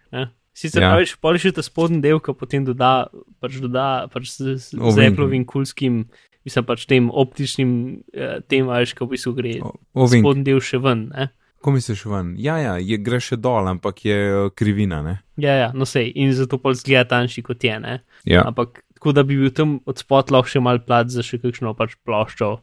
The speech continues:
Speaker 1: eh, matič-, mislim, a veš, ke, eh, porti morajo biti na neki nasajeni gor, ne.
Speaker 2: Mhm. <laughs> Ja, niso v tipkovnico vštekani.
Speaker 1: Am, tako da nimaš sam debeline, ko ti noter štekaš, je še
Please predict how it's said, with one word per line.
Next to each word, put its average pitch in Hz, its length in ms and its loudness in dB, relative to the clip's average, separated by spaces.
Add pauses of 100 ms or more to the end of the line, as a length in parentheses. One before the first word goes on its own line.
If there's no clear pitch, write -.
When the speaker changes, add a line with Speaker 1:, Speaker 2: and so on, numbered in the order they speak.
(140)
Speaker 1:
eh, 113 560 0
matič-, 123 600 -4
mislim, 135 260 0
a 127 100 4
veš, 127 120 2
ke, 127 120 -2
eh, - 400 -8 (180)
porti 156 320 2
morajo 143 260 6
biti 135 180 0
na 127 60 2
neki 127 300 0
nasajeni 110 580 -2
gor, 107 260 -2
ne. 104 280 -8
Speaker 2:
Mhm. 98 420 0 (260)
<laughs> 101 300 -2
Ja, 98 320 0 (120)
niso 104 520 2
v 92 160 2
tipkovnico 87 640 -4
vštekani. 85 480 -8
Speaker 1:
Am, 110 460 -10 (240)
tako - 180 -4
da 131 120 0
nimaš 135 360 0
sam 135 240 2
debeline, 127 600 0 (240)
ko - 180 -4
ti 127 140 0
noter 127 260 2
štekaš, 123 460 0
je 123 60 4
še 117 200 -4